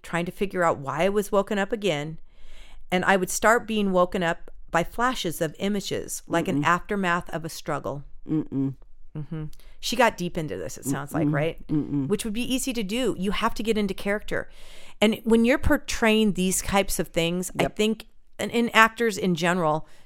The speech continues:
Speaker 1: try to jump into the role.
Speaker 2: Yeah, you should.
Speaker 1: And she did.
Speaker 2: Mm-hmm.
Speaker 1: She said, "After doing a little investigation, I discovered that three A M is the time when the veil between the realms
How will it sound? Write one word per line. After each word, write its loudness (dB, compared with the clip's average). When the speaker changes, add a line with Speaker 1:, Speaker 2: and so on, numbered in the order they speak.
Speaker 1:
try 10
to 0
jump 4
into 2
the 0
role. 0
Speaker 2:
Yeah, 4
you 0
should. -2
Speaker 1:
And 4
she 2
did. 6
Speaker 2:
Mm-hmm. 0
Speaker 1:
She 0
said, 8
"After 6
doing 2
a 2
little 2
investigation, 2
I 2
discovered 0
that -2
three 0
A 6
M 0
is -2
the -6
time 2
when 2
the 2
veil 6
between 0
the 2
realms 0